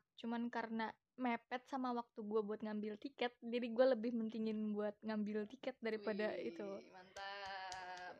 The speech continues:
Speaker 1: Iya, tapi
Speaker 2: Tolong,
Speaker 1: jangan
Speaker 2: tolong,
Speaker 1: diterus sih.
Speaker 2: tolong biasnya <laughs> dikasih effort ke orang ini. <laughs>
Speaker 1: Iya, tapi jangan ditiru sih.
Speaker 2: Iya.
Speaker 1: Cuman kan gue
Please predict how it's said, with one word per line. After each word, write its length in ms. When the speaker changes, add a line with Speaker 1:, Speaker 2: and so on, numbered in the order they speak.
Speaker 1:
Iya, 280
tapi 160
Speaker 2:
Tolong, 140
Speaker 1:
jangan 80
Speaker 2:
tolong, 280
Speaker 1:
diterus 120
sih. 120
Speaker 2:
tolong 320
biasnya 500
<laughs> 160
dikasih 400
effort 280
ke 80
orang 240
ini. 340
<laughs> 640
Speaker 1:
Iya, 320
tapi 240
jangan 160
ditiru 320
sih. 400
Speaker 2:
Iya. 80
Speaker 1:
Cuman 380
kan 180
gue 280